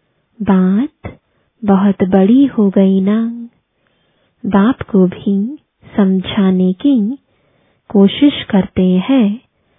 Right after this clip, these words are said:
बड़े होशियार हैं। कहते हैं, बाबा, छोटी मोटी बातें हम पार कर लेते हैं। यह बात ही बड़ी थी ना,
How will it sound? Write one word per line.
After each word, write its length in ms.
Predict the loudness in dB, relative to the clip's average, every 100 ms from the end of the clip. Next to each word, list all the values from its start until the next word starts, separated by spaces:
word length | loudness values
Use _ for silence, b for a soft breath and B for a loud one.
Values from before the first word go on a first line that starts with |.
| _ _ _ 0
बड़े 360 | 2 4 4
होशियार 840 | 4 2 0 0 0 2 2 2 2
हैं। 500 | 0 0 -2 -4 -10 _ _ _ _ _ _ _ -6
कहते 380 | -2 0 0 0
हैं, 560 | 2 0 2 0 0 -4 -12 _ _ _ _ -4
बाबा, 480 | -2 2 2 2 -2 -8 _ _ _ _ -16
छोटी 280 | -4 -2 0
मोटी 340 | -2 -2 -2 0
बातें 720 | 0 -2 -2 -2 0 -2 -6 _ _ _ _ -10
हम 180 | -4 -2
पार 460 | -2 -2 0 2 0
कर 280 | 0 0 2
लेते 400 | 0 -2 -2 -2
हैं। 540 | 0 0 -2 -4 -8 -14 _ _ _ _ _ _ _ -2
यह 220 | 2 2
बात 380 | 2 0 0 0 -2
ही 520 | -2 -2 -2 -4 -8 _ _ _ _ _ -6
बड़ी 400 | 0 4 4 2
थी 280 | 0 -2 0
ना, 500 | 2 0 -2 -6